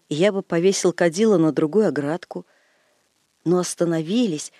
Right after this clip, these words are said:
а точнее были остановлены именно здесь, потому что, понятное дело, нехорошо, если за крещенного человека некому помолиться. Совсем некому.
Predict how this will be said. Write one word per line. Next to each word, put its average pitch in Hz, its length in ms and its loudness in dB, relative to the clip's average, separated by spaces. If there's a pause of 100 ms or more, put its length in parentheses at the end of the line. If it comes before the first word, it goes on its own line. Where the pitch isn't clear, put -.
(560)
а 160 100 -8
точнее 247 440 2
были 220 360 2
остановлены 220 840 2
именно 240 460 4
здесь, 220 500 -4 (800)
потому 170 300 -2
что, 180 220 -4
понятное 185 560 -2
дело, 143 340 -10 (880)
нехорошо, 202 640 -2
если 170 380 0
за 160 140 -4
крещенного 180 680 -2
человека 165 680 -4 (640)
некому 165 440 -2
помолиться. 139 720 -6 (840)
Совсем 151 520 -6
некому. 135 440 -10